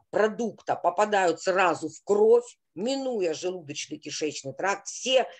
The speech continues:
биологически активные молекулы максимально остаются, э,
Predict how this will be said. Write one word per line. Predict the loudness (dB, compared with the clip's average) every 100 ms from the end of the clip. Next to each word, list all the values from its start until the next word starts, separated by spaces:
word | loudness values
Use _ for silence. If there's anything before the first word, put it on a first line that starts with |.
| _
биологически | 0 4 4 0 -4 -4 -4 -2
активные | -4 -4 -6 -4 -2 -4 -6 _
молекулы | -2 2 4 2 2 2 2 -2 -2 -4 -10 _ -4
максимально | 0 0 -2 -6 -4 0 0 0 -2 -4 -2
остаются, | -2 -2 0 0 0 -6 -12 -8 -8 -10 -20 -20
э, | _